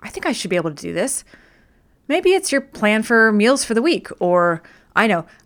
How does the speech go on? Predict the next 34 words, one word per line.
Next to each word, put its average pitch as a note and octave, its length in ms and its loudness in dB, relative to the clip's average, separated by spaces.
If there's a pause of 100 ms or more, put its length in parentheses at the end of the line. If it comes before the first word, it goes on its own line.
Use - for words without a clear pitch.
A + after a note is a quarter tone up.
I'm A3 160 6
gonna B3+ 140 6
walk A3 260 6
on F#3+ 80 -2
the E3 100 -2
treadmill A#3+ 600 0
thirty A#3 320 0
minutes A3+ 380 2
every F#3 200 0
day." D#3 360 -6 (400)
And A3 100 -2
you're B3+ 100 2
like, C4 320 2 (200)
"That's D#3 360 0
not A#4 160 0
too A3+ 120 -2
much F3+ 220 -2
to - 100 -4
ask. - 360 -2 (320)
I C4+ 120 6
should C#4+ 180 -4
totally A3+ 240 4
be G3+ 80 4
able F#3 140 4
to F3 40 0
get E3 140 -4
this D3+ 140 -6
done." - 240 -8 (1000)
And F#3 140 -4
then B3 480 4 (100)
the A#3 100 -2
week C4 300 -2
rolls C#4+ 240 0
around, G#3 400 0